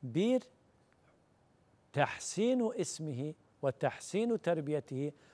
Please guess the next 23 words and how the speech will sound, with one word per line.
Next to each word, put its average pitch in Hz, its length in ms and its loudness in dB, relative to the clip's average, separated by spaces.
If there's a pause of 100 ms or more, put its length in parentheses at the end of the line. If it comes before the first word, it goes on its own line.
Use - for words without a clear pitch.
(180)
وتعليم 175 1200 4 (220)
Kur'anihi 247 1160 4
ve 170 60 6 (160)
hubbi 151 420 2
Muhammed 311 640 -4
ve 151 80 -4
ali 101 280 -8
Muhammed. 123 460 -16
Allahümme 113 320 -8
salli - 220 -14
ala - 160 -18
Muhammed 143 260 -20
ve - 40 -20
ali 117 80 -20
Muhammed. - 200 -20 (460)
İntikab 143 420 0
eden 151 240 4
de 156 100 2
oğlanın 143 440 2
hakkı - 340 -6
babanın 151 420 -2
üstüne 170 400 -2 (380)
bir 208 460 2